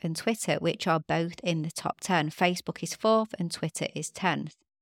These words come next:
Facebook did once have a dedicated podcast service, but in June twenty twenty-two,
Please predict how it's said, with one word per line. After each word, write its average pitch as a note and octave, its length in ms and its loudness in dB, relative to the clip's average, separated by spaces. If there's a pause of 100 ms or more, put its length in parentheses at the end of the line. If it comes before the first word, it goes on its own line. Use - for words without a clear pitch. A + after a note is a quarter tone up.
(280)
Facebook A#3+ 520 4
did G#3 160 6
once E3+ 260 4
have G3 320 4
a F3 80 -2
dedicated D3+ 680 -2
podcast - 400 -4
service, E3+ 480 0
but E3+ 180 2
in F3 160 2
June G#3+ 480 4
twenty E3+ 480 2
twenty-two, D3 640 0